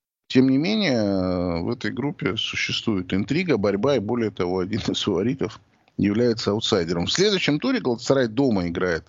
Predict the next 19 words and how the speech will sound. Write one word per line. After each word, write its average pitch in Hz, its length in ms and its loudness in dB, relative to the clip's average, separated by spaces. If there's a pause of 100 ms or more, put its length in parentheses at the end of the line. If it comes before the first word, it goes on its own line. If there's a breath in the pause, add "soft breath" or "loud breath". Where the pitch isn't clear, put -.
(500 loud breath)
э, 87 440 0
с - 140 -4
Ман 104 240 2
Юнайтед, 151 480 2
Бавария 104 480 2
дома 107 400 2
играет 90 340 0
с - 60 -18
Копенгагеном. 120 760 0
Ещё 175 240 0
раз 180 140 -4
подчеркну, 117 520 -4
даже 190 440 2
если 208 420 -4
Галатасарай 127 640 -2
выиграет, 120 500 -2
а 95 60 -2
Копенгаген 95 680 -6
проиграет, 110 580 -2